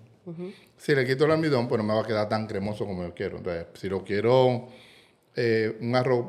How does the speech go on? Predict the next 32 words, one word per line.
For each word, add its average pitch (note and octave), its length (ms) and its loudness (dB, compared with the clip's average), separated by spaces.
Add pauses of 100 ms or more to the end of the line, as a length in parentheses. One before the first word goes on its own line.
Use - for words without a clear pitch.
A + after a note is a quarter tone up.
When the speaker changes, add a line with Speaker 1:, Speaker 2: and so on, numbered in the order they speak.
Speaker 2:
un A#2+ 220 -6
graneadito, B2+ 680 0
puedo C#3+ 280 2
lavarlo. G2+ 560 -2 (160)
Eh, A#2+ 200 -2
lavar B2+ 320 2
el E3+ 120 -2
arroz D3+ 260 -2
no C#3 180 -2
es C#3 60 -4
una G#2 720 -4 (360)
no A2 360 -4
Speaker 1:
¿Cuál F#3+ 220 6
es A3 80 0
Speaker 2:
garanti-, - 80 -2
Speaker 1:
el G3 40 2
proceso F3+ 420 0
de D#3 120 2
lavarlo? B2+ 340 -2
Speaker 2:
no A#2 140 2
garantiza B2+ 420 0
nada, A2 220 0
no, B2 200 0
es G2 100 -4
simplemente C3+ 460 -2
agregar, G#2+ 380 0
ponerlo G#2 380 -2
en, A2+ 260 0
en G2 260 -4
agua G2+ 680 -2 (440)
corriendo. C#3 540 0
Speaker 1:
Ujú. F#3+ 380 -8